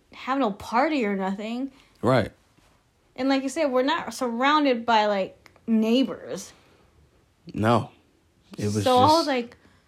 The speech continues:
Speaker 1: "What the hell?" And I remember I was getting, um, a, what do you call that when you're recording in fast? Um,
Speaker 2: Uh, it is called time, time
Speaker 1: time
Speaker 2: lapse.
Speaker 1: lapse. So I was trying to time lapse, um,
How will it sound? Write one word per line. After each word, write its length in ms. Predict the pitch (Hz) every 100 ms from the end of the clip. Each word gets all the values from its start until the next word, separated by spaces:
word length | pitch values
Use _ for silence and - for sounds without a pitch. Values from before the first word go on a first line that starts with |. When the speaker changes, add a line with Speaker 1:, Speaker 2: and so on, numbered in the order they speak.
| _ _ _
Speaker 1:
"What 140 | 208 220 _
the 140 | 320
hell?" 580 | 311 - 196 175 208 247 - - -
And 100 | 262
I 60 | 320
remember 280 | 349 330 311
I 200 | - 254
was 200 | 277 262
getting, 360 | 277 269 254
um, 480 | 226 240 226 214 202
a, 340 | - 214 202 -
what 140 | 240
do 60 | 269
you 60 | 277
call 280 | - 226
that 180 | 214 202
when 120 | 208
you're 100 | 208
recording 440 | 202 208 220 220 220
in 100 | 208
fast? 500 | 202 208 214 - - - _ _ _ - -
Um, 520 | 214 185 143 208 202 _ _ _ _ _ - -
Speaker 2:
Uh, 920 | - 117 113 110 104 101 101 107 101 - - _ -
it 200 | 120 113 117
is 180 | 110
called 720 | - - - 110 104 98 95
time, 420 | - 120 120 110 -
time 160 | - 113
Speaker 1:
time 240 | 262 269
Speaker 2:
lapse. 280 | 254 185 -
Speaker 1:
lapse. 60 | -
So 120 | 240
I 60 | 240
was 140 | 247
trying 220 | 285 277
to 80 | 262
time 280 | 247 247 254
lapse, 420 | 226 202 - - -
um, 560 | 220 214 202 196 190